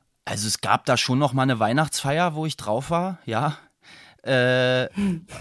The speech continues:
Speaker 1: <laughs> und danach bin ich, hab ich aber alleine aufgehört. Also Entzug war ja schon davor. Und dann hab ich, äh, die damalige Freundin verloren und gemerkt, ey, Junge, alles, was du dir aufbaust,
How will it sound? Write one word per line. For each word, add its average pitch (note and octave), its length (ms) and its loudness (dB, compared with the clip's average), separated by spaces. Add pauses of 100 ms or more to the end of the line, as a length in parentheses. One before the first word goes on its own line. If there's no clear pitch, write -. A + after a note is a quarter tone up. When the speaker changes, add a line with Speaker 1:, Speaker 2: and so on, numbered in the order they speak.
(360)
Speaker 1:
<laughs> - 600 -20
und C3+ 560 2 (360)
danach A#2 420 6 (360)
bin C#3+ 160 2
ich, C#3+ 200 -2
hab B2+ 160 -4
ich C3 100 0
aber B2 140 4
alleine A2+ 320 2
aufgehört. G#2 420 -4
Also G#2 200 -6
Entzug A#2 420 -6 (100)
war A2+ 140 4
ja B2+ 120 2
schon B2+ 220 -4
davor. B2 500 0 (640)
Und A#2+ 160 2
dann A#2 140 4
hab A#2+ 120 -2
ich, - 240 -4
äh, A#2+ 260 0 (240)
die A#2 120 -2
damalige A#2+ 400 4
Freundin C3 340 0
verloren B2+ 540 0
und A#2 560 -4
gemerkt, A2+ 640 0
ey, A#2+ 260 -2
Junge, B2 480 -2 (500)
alles, B2+ 300 0
was B2 200 2
du B2+ 100 -4
dir A#2 500 2 (360)
aufbaust, A#2+ 1000 0